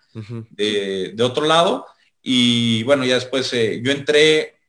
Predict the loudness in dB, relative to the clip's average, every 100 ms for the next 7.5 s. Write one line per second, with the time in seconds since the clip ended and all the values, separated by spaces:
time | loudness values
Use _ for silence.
0 | _ -10 -6 -6 -4 0 0 0 0 0
1 | -2 -6 0 0 2 -2 -2 -4 -4 -4
2 | -4 -4 -4 -4 -6 -10 -4 -4 -2 -4
3 | -4 0 2 2 -4 -12 _ _ -2 0
4 | 2 4 2 -2 -14 _ -10 0 2 2
5 | 2 4 4 4 4 0 -2 -4 -4 -4
6 | -2 2 2 4 2 2 0 0 -2 -2
7 | -2 0 0 0 -2